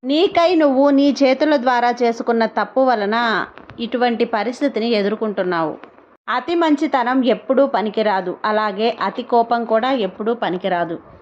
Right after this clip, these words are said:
కేవలం నీ అతి మంచితనం వల్లనే నీ జీవితంలోని సర్వం కోల్పోయావు. నీ అతి కోపం వలన సర్వస్వాన్ని నువ్వు పరుల పాలు చేసేశావు. నీ అతి మంచితనం వలన బయటవారు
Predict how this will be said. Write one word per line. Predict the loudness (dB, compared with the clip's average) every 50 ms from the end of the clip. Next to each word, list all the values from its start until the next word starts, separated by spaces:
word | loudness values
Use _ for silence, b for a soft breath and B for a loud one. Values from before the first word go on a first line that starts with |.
| -20 -20 -20 _ _ _ _ -4
కేవలం | 0 2 2 2 2 2 2 2 2 2 2 2
నీ | 2 2 2 0
అతి | -2 -2 0 0 2
మంచితనం | 2 0 0 -2 -2 -2 -2 -2 0 0 -2
వల్లనే | 0 0 0 0 0 0 -2 -2 -2
నీ | -2 0 0 0 -2 -2
జీవితంలోని | -2 -2 0 0 0 0 0 0 0 2 2 2 2 0 0 -4 -4
సర్వం | -4 -4 -4 -4 -4 -2 -2 -2 -2
కోల్పోయావు. | -2 0 0 -2 -2 -2 0 0 0 2 0 -2 -4 -8 -14 -20 -20 -20 -20 -20 -20 _ _ _ -10
నీ | -6 -4 -2 0 0
అతి | 0 -2 -4 -4
కోపం | -2 -2 -2 0 0 -2 -2 0
వలన | 0 0 2 2 0 0 0 0 -2 -2 -2 -2
సర్వస్వాన్ని | -2 -2 -2 0 0 -2 0 0 0 0 0 0 0 -2 -2 -2
నువ్వు | -2 0 -2 -2 0
పరుల | -2 -2 0 0 0 -2 0 -2
పాలు | -2 -2 -2 -4 -6 -4
చేసేశావు. | -4 -2 0 0 -2 -2 -2 -2 -2 -2 -2 -4 -10 B B B B B B B -18 _ -6
నీ | -4 0 0 0
అతి | 0 0 0 0
మంచితనం | 2 4 4 4 2 2 2 2 2 2 2 2 2
వలన | 2 2 0 0 0 0 0 -2 -2 -4 -6 -12 -12 -8 -4
బయటవారు | -2 -2 -2 -2 -2 0 -2 0 0 0 0 0 0 0 0